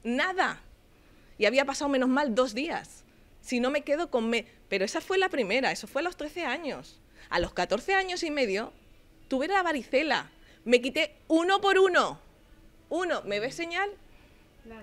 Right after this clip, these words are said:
Speaker 2: está perfecto.
Speaker 1: Es que es milagro, esos son milagros. Cuando tú te quitas las señales de, de lo que es la costra de la varicela, todo el mundo lo sabe, te dejan hoyos.
Speaker 2: Ujú, la marca, sí.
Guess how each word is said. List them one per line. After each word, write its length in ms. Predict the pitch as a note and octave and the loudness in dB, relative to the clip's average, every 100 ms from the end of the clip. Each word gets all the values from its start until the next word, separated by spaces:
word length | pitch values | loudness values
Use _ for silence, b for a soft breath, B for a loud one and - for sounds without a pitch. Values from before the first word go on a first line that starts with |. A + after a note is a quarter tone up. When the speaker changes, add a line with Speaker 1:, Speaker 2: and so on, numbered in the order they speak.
| F#3+ | -20
Speaker 2:
está 180 | - A#3+ | -20 -20
perfecto. 320 | - A3+ A3+ | -20 -6 2
Speaker 1:
Es 80 | C4 | 2
que 100 | - | 4
es 60 | G4+ | 0
milagro, 580 | F#4+ D#4 C4+ G#4 F4 A3 | 2 6 8 8 6 4
esos 240 | A#3+ D#4+ | 2 0
son 240 | G4+ F#4+ G4 | 0 0 0
milagros. 720 | C#4+ B3 G4+ A4 A3 D3 - b b b | 2 2 2 2 0 -2 -8 b b b
Cuando 220 | - G#3+ G#3 | -4 -2 -2
tú 100 | C#4 | 0
te 100 | F#4 | 2
quitas 200 | G4 F#4 | 4 4
las 140 | C#4+ | 4
señales 400 | C#4+ A#3 G#3+ G#3+ | 4 4 4 2
de, 160 | F#3+ G3 | 0 0
de 180 | F#3 F#3 | 0 0
lo 160 | G3+ | 0
que 60 | G3 | 2
es 60 | A3+ | 2
la 100 | - | 4
costra 420 | G#3 G#3+ C4 D4+ | 2 -2 -2 0
de 80 | C4+ | 4
la 120 | G3 | 4
varicela, 400 | F#3 F#3 G#3+ B3+ | 2 0 -4 -2
todo 80 | B3+ | -2
el 60 | |
mundo 180 | C#4 D4 | 0 0
lo 80 | F#3+ | 0
sabe, 300 | - A3+ B3+ | 0 0 0
te 100 | G3 | 2
dejan 300 | F#3+ - C4+ | 0 2 0
hoyos. 400 | C4 A3 - - | 2 0 -2 -8
Speaker 2:
Ujú, 80 | - - A3 C#4+ | -14 -20 -20 -20
la 80 | A#3 | -20
marca, 220 | G3 - - - | -20 -20 -20 -20
sí. 80 | - | -20